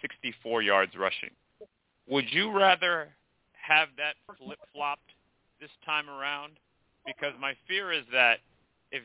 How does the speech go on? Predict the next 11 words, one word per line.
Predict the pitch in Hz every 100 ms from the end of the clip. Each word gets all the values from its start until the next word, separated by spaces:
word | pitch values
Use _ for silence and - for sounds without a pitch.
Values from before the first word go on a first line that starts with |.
| -
Jefferson | 202 208 180 175
gets | 156 143
that | 147 131 -
same | 151 143 123 123
one | 156 151 -
thirty-three | 160 135 131 139 135 117
again, | 120 135 143 143 _ _ _ _ _ _ _ _ 160
there | 160
could | 254 170
be | 156 151 -
some | 135